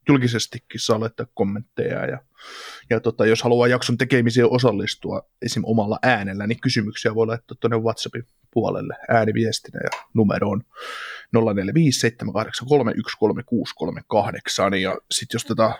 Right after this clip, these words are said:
Hassun hauskaa podcastia haluaa jotenkin tukea, niin Patreonissa se on mahdollista, että se on eri hintaisia paketteja, paketteja, ja, ja tota, tota, nyt sitten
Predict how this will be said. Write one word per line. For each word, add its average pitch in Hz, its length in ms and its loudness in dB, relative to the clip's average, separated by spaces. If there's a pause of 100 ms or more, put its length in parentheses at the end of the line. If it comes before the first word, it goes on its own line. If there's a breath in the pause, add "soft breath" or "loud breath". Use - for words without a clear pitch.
(300 loud breath)
Hassun 123 260 0
hauskaa 123 280 2
podcastia 117 500 0
haluaa 117 220 4
jotenkin 127 320 -2
tukea, 87 360 -4
niin - 200 -12
Patreonissa - 560 -4
se - 60 -2
on - 100 -4
mahdollista, - 480 -6
että - 100 -8
se - 80 4
on 98 60 2
eri 101 140 2
hintaisia 110 400 2
paketteja, - 480 -2 (1040 loud breath)
paketteja, 123 720 2
ja, 113 160 4 (380 loud breath)
ja 120 200 0
tota, - 280 -2
tota, - 340 0 (300 loud breath)
nyt 123 160 4
sitten - 300 0